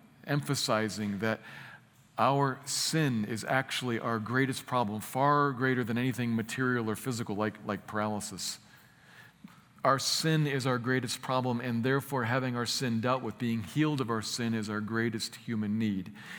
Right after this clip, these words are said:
Jesus pressed on that point, and then he physically healed the man also, to prove the point that Jesus is the one sent by God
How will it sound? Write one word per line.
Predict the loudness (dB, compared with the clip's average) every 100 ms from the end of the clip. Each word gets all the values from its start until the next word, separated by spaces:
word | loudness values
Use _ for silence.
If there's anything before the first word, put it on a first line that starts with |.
| -10
Jesus | -2 0 0 -6
pressed | -6 0 0 0
on | -2 0
that | 0 0 -4
point, | -2 -2 -4 -10 -16 -20 -20 -20 -20 -20 -20 _ _ 0
and | 4 6
then | 6 4
he | 4
physically | 2 2 2 2
healed | 4 2
the | 2
man | 2 2
also, | 2 0 -2 -6 -14 -20 -20 -20 -20 _ _ _ _ _ _ _ _
to | -6
prove | 0 2
the | 0
point | -2 -2 -2 -2
that | -6
Jesus | 0 4 4 2 -2 -4 -2
is | 0 0 -2 -2
the | -2
one | 0 2 2 -2 -4 -20 -20 -6
sent | -2 0 0
by | 0 0
God | 2 2 2 -2